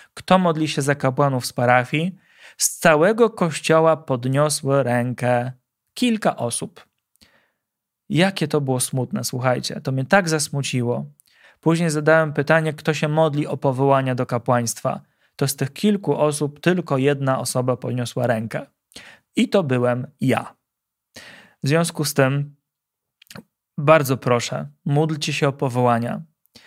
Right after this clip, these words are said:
Ja przygotowuję, e, takie rekolekcje teraz. E, nap-, nazwałem to tak roboczo wykład o ofierze mszy świętej, czyli rekolekcje, które będą w grudniu tutaj na kanale,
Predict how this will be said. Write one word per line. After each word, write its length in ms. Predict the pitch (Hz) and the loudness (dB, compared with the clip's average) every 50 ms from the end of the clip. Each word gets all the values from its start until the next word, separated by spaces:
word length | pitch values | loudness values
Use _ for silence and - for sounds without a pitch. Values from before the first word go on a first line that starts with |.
| - - _ _ - | -20 -20 _ _ 2
Ja 140 | 147 156 | 2 2
przygotowuję, 840 | 147 - - 156 143 143 135 - 143 127 135 151 151 143 139 135 131 127 - _ _ _ _ _ _ _ _ _ | 4 2 -2 2 2 2 2 2 0 0 0 2 4 4 4 4 2 -2 -8 _ _ _ _ _ _ _ _ _
e, 300 | - 135 131 - - - | -2 -2 -2 -2 -6 -8
takie 320 | - - 131 - 143 131 | -4 -4 -2 2 2 2
rekolekcje 720 | 131 135 131 - 135 135 147 151 147 - - - 139 127 120 | 2 2 0 0 2 4 4 4 2 0 -4 -4 -2 -2 -2
teraz. 540 | - 127 120 117 117 120 - - - _ _ _ _ _ _ - | 0 -2 0 0 0 -2 -2 -4 -6 _ _ _ _ _ _ -8
E, 260 | - 131 127 123 127 | -6 -4 -4 -4 -4
nap-, 340 | 131 - - 131 127 - - | -6 -2 -2 -4 -4 -4 -6
nazwałem 580 | - 135 127 123 117 131 139 135 135 131 127 | -4 -2 -2 -2 0 2 2 2 2 0 0
to 160 | - 127 127 120 | -2 -2 -2 -2
tak 300 | 131 127 - - - - 262 233 | -4 -6 -8 -10 -14 -14 -10 -6
roboczo 680 | - 135 135 127 127 131 135 131 - 131 127 127 127 - _ _ _ _ | -2 0 0 2 4 2 2 2 0 -2 -2 -2 -4 -8 _ _ _ _
wykład 540 | - 127 117 135 156 147 - 143 135 131 - - | -8 -2 2 2 2 2 4 2 2 2 0 0
o 120 | - 135 | 2 2
ofierze 360 | 131 - - 143 135 123 143 131 | 2 2 0 0 0 2 0 0
mszy 240 | 131 - - 156 | 0 -2 -2 -2
świętej, 580 | 139 - - 135 123 120 117 - 123 120 - - - _ - _ _ _ _ _ | -4 -2 0 0 0 0 -2 -4 -4 -4 -6 -8 -12 _ -20 _ _ _ _ _
czyli 200 | - 135 135 131 | -2 0 0 2
rekolekcje, 560 | 127 123 - 131 135 135 127 - - 131 117 | 0 2 2 4 4 4 2 0 -6 -8 -8
które 260 | - - 131 127 123 | -6 -4 -2 -2 0
będą 460 | 123 131 131 127 127 127 123 123 127 - - | 0 0 0 0 -2 -2 -2 -4 -6 -8 -10
w 80 | 131 | -6
grudniu 400 | 127 131 135 135 131 123 131 123 | -2 0 0 0 0 -2 -4 -6
tutaj 260 | - 139 127 135 131 131 | -6 -4 -4 -2 -2 -2
na 120 | 127 123 | -2 -2
kanale, 480 | - 131 131 131 127 127 131 143 156 | -2 -2 0 2 2 2 2 2 0